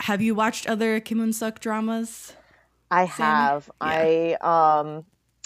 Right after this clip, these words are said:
Speaker 2: I loved The King, Eternal Monarch because I love Woo Do-won.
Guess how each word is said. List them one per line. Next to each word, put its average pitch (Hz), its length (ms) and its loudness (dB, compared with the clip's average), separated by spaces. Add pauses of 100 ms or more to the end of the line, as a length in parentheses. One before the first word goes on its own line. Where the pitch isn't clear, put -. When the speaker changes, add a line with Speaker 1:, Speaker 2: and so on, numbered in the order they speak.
(140)
Speaker 2:
I 165 120 4
loved 160 720 4 (140)
The 190 180 -2
King, 180 320 -4
Eternal 175 440 -4
Monarch 151 480 -16
because 165 240 -20
I 151 120 -4 (100)
love 143 300 -4 (320)
Woo 147 80 -20
Do-won. 131 460 -12